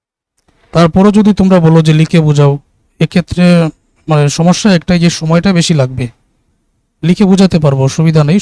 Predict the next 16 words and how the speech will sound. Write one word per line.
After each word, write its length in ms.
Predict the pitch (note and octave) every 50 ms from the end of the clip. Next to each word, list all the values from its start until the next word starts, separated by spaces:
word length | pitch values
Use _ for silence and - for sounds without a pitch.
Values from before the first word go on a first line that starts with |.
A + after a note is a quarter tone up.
| - -
সময় 200 | D#3+ D#3 D#3 D3+
বেশি 140 | D3 - - D3+ D3
লেগে 160 | C#3 C#3 C#3 C#3
যাবে। 180 | C#3+ C3+ C#3+ F3 G3 - -
তো 40 | - D3+
আমার 120 | E3 F3 F3 F3
মনে 140 | E3+ E3 D#3+
হয় 120 | E3+ F3 F3 E3
এভাবেই 300 | E3 F3 E3+ E3+ D#3+ D3+ C#3
ভালো। 160 | C3+ B2+ B2 A#2+ - _ _ _ _ _ _ _ _ _ _ _ _ _ _ _ _ _ _ _ _ _ _ _ _ _ _ - - D3+
Location 320 | D3+ - F3+ - - F#3+ G3 F#3+
of 40 | F3+ - -
P 20 | F3+ F#3 F3+ - -
seventy-five 520 | E3 D#3+ D#3 D3 - D3+ D3 D#3 D#3+ D#3 - -
class, 240 | D3+ C#3+ D3 D#3 - - - - _ _ _ - - _ _ -
তো 80 | D3